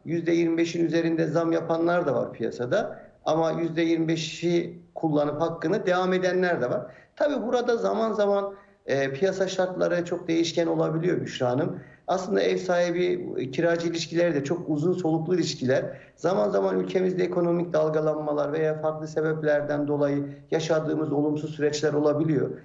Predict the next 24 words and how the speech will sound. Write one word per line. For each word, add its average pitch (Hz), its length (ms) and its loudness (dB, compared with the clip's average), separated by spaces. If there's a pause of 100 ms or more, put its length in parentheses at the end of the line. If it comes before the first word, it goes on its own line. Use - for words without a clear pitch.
(220)
Burada 277 240 2
karşılıklı 202 580 -2
anlayış 185 580 0 (300)
herhalde 160 460 0
en 156 360 0
doğrusu 151 300 -2
olabiliyor. 139 440 0
Bazen 190 360 2
yani 170 300 0
yasalar, 160 560 2 (320)
yönetmelikler 160 760 0
her 196 200 0
ne 185 100 0
kadar 143 220 0
olsa 147 440 0
da, 139 220 -4 (300)
e, 151 100 -6
bizim 214 300 -2
karşılıklı, 185 920 -2 (260)
e, 143 380 2
anlayışa 185 640 2
da 147 60 0
ihtiyacımız 117 760 -4
var. 180 160 2